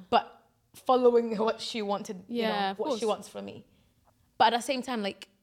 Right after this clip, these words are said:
Speaker 1: that's something, like, she always says, like, I, she always say, like, "I don't care, like,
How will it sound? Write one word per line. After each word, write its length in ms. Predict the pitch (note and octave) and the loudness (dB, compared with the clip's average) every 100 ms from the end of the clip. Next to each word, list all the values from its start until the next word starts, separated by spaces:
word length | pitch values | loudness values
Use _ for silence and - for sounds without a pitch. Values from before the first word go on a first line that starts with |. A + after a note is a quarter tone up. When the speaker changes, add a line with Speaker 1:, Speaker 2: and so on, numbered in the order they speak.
| _ _ | _ _
Speaker 1:
that's 160 | A3 | -6
something, 240 | A#3+ A#3 A3 | -4 -6 -6
like, 140 | F#3+ | -8
she 120 | - | -6
always 140 | G#3 F#3+ | -4 -4
says, 120 | G3 | -4
like, 140 | F#3+ - | -4 -4
I, 80 | - | -6
she 160 | - | -4
always 140 | A3 G#3+ | -6 -6
say, 100 | F#3+ | -8
like, 160 | F#3+ - | -8 -6
"I 80 | G3 | -4
don't 180 | G3 F#3+ | -4 -6
care, 300 | G#3 - - _ _ _ | -8 -8 -14 _ _ _
like, 260 | G3 F3 | -8 -8